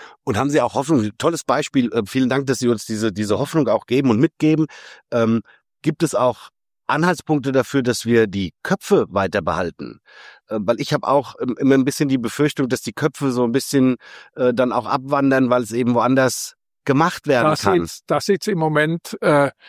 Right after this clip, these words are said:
Speaker 2: da sieht's im Moment gut aus. Warum sieht's gut aus?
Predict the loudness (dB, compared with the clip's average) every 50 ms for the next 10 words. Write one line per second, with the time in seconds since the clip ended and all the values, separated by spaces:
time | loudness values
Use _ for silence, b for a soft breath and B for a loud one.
0 | B B B _ -20 -10 -4 -2 0 0 0 -2 -2 -2 -2 -2 -2 -4 -6 -4
1 | -2 0 0 2 0 0 -2 -8 -14 -16 -18 _ -2 0 2 2 4 4 2 2
2 | 2 0 -4 -2 0 2 2 4 4 2 2 2 0 -4 -6 -14